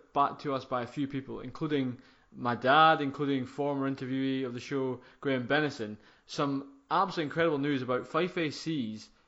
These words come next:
uh, George Black, who, I mean, this is sort of Seb Coe type. He set two world records in three days over the festive period. This is a Scottish Fife A C runner, George Black.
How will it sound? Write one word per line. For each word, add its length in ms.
uh, 280
George 480
Black, 520
who, 500
I 60
mean, 320
this 160
is 100
sort 160
of 80
Seb 340
Coe 200
type. 360
He 80
set 500
two 300
world 260
records 560
in 200
three 360
days 520
over 220
the 120
festive 360
period. 300
This 140
is 80
a 80
Scottish 520
Fife 380
A 100
C 240
runner, 320
George 320
Black. 320